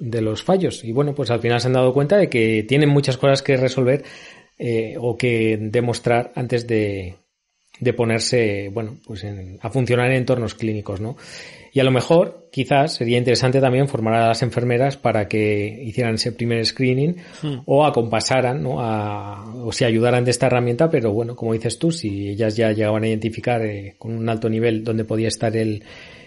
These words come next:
Speaker 1: eh, ese prediagnóstico, pues que pudieran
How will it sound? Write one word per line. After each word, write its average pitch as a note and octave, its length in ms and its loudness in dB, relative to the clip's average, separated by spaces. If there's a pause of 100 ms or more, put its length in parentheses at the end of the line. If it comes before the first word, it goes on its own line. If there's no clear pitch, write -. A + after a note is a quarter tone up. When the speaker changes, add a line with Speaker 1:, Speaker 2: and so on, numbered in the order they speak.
(160)
Speaker 1:
eh, A2+ 420 0
ese A#2+ 180 0
prediagnóstico, A#2+ 680 2
pues - 180 -2
que A2+ 100 -2
pudieran G#2 720 -2